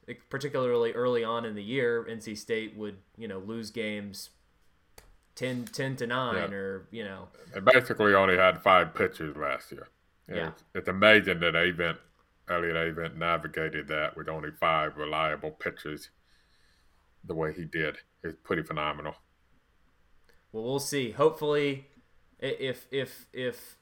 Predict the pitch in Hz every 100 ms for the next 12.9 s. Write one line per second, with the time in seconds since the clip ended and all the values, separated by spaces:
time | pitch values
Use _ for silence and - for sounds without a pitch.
0 | _ - 147 170 180 175 160 127 120 147
1 | 165 165 131 113 110 113 110 107 107 90
2 | 107 107 104 104 117 131 120 107 143 139
3 | 120 107 127 135 - 131 127 123 123 _
4 | _ _ _ - 123 127 120 123 120 113
5 | 107 101 117 117 107 113 113 104 - 113
6 | 110 - 110 110 104 101 104 101 98 -
7 | 98 98 - 117 117 117 110 107 107 _
8 | _ - 104 101 - 113 113 104 107 101
9 | - 104 104 98 104 95 107 107 - 127
10 | 117 110 - 107 110 107 104 98 - _
11 | _ _ - 110 123 120 - 117 110 110
12 | 107 101 _ _ _ _ - 123